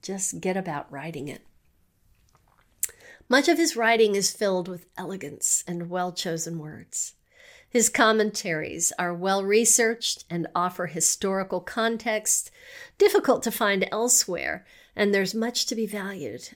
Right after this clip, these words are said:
in Barclay's writings, especially in particular for me in this small treasure. I'll read today from the eighth day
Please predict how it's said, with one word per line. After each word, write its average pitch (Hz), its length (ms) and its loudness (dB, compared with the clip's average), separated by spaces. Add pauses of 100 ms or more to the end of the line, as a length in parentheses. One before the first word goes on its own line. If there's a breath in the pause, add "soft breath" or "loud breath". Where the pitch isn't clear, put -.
in 185 200 -8
Barclay's 175 520 -12
writings, 175 520 -6
especially 165 800 -2 (360 soft breath)
in 277 180 2
particular 175 640 -4
for 190 180 -14
me 160 320 -6
in 170 100 -8
this 165 160 -2
small 156 380 -4
treasure. - 600 -14 (560 soft breath)
I'll 240 120 6
read 247 240 4
today 196 320 4
from 190 240 -2
the 175 200 -4
eighth - 480 -2
day 196 520 2